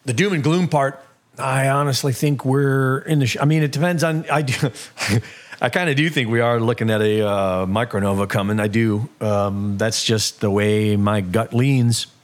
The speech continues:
Long-term listeners know that. I've said it all the time.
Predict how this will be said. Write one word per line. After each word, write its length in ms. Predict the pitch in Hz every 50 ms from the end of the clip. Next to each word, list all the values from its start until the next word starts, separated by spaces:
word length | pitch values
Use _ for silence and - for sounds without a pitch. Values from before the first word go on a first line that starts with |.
| _ _ _ _ _ _ _ _ _ _ _ _ _ _ _ _ _ _ _ _ _ _ _ _ _ _ _ _ _ _ _ _ _ _ _ _ _ _ -
Long-term 380 | 113 117 120 113 - 123 110 113
listeners 360 | 123 131 - 110 104 104 98
know 180 | 107 117 120
that. 120 | 104 98 98
I've 140 | 98 101 -
said 160 | - 107 101
it 40 | 98
all 140 | 95 95
the 80 | 87 -
time. 320 | - 110 104 101 95 95